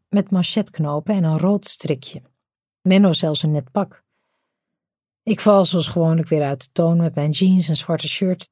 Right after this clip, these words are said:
terwijl ik juist beterschap had beloofd aan mezelf. Ik heb me niet eens omgekleed voor vanavond.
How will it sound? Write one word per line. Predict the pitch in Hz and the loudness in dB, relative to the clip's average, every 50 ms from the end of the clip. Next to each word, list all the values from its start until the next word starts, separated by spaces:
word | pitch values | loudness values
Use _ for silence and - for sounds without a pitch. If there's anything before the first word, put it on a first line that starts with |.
| _ _ _ _ _ _ _ | _ _ _ _ _ _ _
terwijl | - - 196 180 175 | -4 -2 -2 0 -2
ik | 175 | -2
juist | - 180 180 190 208 208 - - | -2 -2 0 0 0 -2 -2 -2
beterschap | 180 190 202 - 180 - - - 131 - | 0 0 0 -2 -4 -6 -4 -6 -6 -6
had | - 151 | -8 -8
beloofd | - 151 147 156 156 - - | -4 -4 -2 -2 -4 -4 -4
aan | 151 147 | -4 -4
mezelf. | 156 156 156 151 147 156 - - - _ _ _ _ _ _ _ _ _ _ _ _ _ _ _ _ | -2 -2 -2 -2 -2 -4 -6 -10 -16 _ _ _ _ _ _ _ _ _ _ _ _ _ _ _ _
Ik | _ - | _ -6
heb | 160 160 | -2 -2
me | 165 | 0
niet | 160 147 | 0 0
eens | 131 127 127 | 0 -2 -2
omgekleed | 170 208 214 - - - - 180 160 147 | 0 0 0 0 -2 -4 -2 -2 -2 -2
voor | - - 160 135 | -4 -6 -8 -6
vanavond. | - 156 151 151 147 143 127 - 151 156 - - | -4 -4 -4 -4 -4 -6 -8 -8 -10 -10 -12 -14